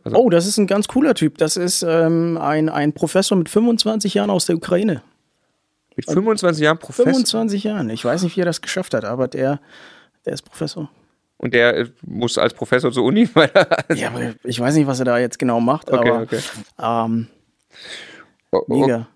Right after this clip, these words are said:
Speaker 1: äh, okay, dreihundert, äh, spricht der Deutsch oder
Speaker 2: Äh, nee,
Speaker 1: du
Speaker 2: Englisch.
Speaker 1: sprichst mit ihm
Speaker 2: Englisch
Speaker 1: Englisch?
Speaker 2: mit Englisch, ja,
Speaker 1: Was ja
Speaker 2: Englisch.
Speaker 1: auch ein Vorteil sein kann, ne?
Speaker 2: Englisch.
Speaker 1: Dass man sich international, äh,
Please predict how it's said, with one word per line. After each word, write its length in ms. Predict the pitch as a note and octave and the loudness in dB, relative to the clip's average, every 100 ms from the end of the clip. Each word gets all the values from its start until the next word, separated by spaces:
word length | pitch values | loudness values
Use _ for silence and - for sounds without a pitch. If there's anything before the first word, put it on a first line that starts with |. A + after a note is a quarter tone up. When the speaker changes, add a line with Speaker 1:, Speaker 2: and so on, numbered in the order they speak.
| - | -6
Speaker 1:
äh, 760 | - B2+ B2 B2 B2 A#2+ A#2+ A#2+ | 2 4 6 6 6 6 4 2
okay, 320 | B2+ A#2+ G2+ - | -2 0 -2 0
dreihundert, 560 | A2+ C3+ E3 E3 - | 0 0 0 -4 -10
äh, 240 | - - C#3+ | -10 -4 -4
spricht 340 | - D3 - | 0 -2 2
der 120 | A#2 | 0
Deutsch 380 | G2+ A2 F3 - | 2 0 0 -4
oder 760 | - E3 E3+ E3 E3 E3+ F3 F3 | -2 0 2 2 0 -2 -4 -10
Speaker 2:
Äh, 240 | D3 D#3+ E3+ | -2 2 4
nee, 400 | E3 E3 F3+ F3 | 4 4 4 2
Speaker 1:
du 60 | B2+ | 0
Speaker 2:
Englisch. 220 | D3 C3+ C3 | 0 0 0
Speaker 1:
sprichst 180 | C3+ | -2
mit 100 | C#3 | -2
ihm 60 | B2+ | 0
Speaker 2:
Englisch 260 | F#2 C#3+ C3+ | 2 2 0
Speaker 1:
Englisch? 60 | |
Speaker 2:
mit 120 | C#3 A#2+ | -6 -8
Englisch, 400 | B2 B2 - D3+ | -6 -4 -4 -6
ja, 160 | C3+ C3 | -6 -2
Speaker 1:
Was 160 | A#2+ | 0
ja 100 | A#2+ | 4
Speaker 2:
Englisch. 120 | C#3 | 2
Speaker 1:
auch 20 | E3 | 2
ein 60 | |
Vorteil 380 | C3+ A2 A2 G2 | -2 0 0 0
sein 260 | G2 F#2+ F#2 | -2 -4 -4
kann, 180 | A2 G2+ | -6 -4
ne? 60 | |
Speaker 2:
Englisch. 200 | G#2 C#3 | -2 -2
Speaker 1:
Dass 180 | B2+ - | -2 -2
man 140 | A2+ | -2
sich 180 | A2 A2 | -2 -4
international, 880 | A#2+ A#2+ A2 A2 A2 G#2+ A#2 A#2+ G#2 _ - | -4 -2 -4 -4 -2 0 0 0 -4 _ -8
äh, 520 | G#2+ G#2 G#2 G2+ G#2+ | -4 -4 -4 -4 -6